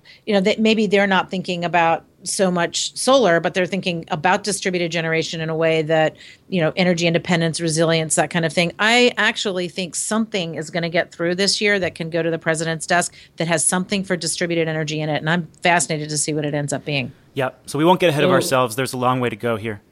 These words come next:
Speaker 2: Go ahead, Jigar.
Speaker 3: So, Catherine, I just wanna make sure that you wouldn't call this a manifesto, though.
Speaker 1: It is not a manifesto. <laughs>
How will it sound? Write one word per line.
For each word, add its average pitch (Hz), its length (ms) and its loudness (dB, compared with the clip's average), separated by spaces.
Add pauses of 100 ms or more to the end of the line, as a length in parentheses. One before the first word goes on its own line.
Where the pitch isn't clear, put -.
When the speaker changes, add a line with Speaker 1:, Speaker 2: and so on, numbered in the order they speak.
(340)
Speaker 2:
Go 143 120 0
ahead, 131 140 2
Jigar. 120 160 -4
Speaker 3:
So, 190 100 2
Catherine, 220 360 0
I 185 120 2
just 208 140 -6
wanna 277 180 0
make 190 200 0
sure 160 300 2
that 127 280 -2
you 151 140 -2
wouldn't 220 320 4
call 165 220 -2
this 156 180 0
a 151 60 -2
manifesto, 131 840 -4
though. 107 280 -16 (540)
Speaker 1:
It 233 120 4
is 285 140 4
not 294 220 6
a 277 60 4
manifesto. 269 800 2
<laughs> - 60 -8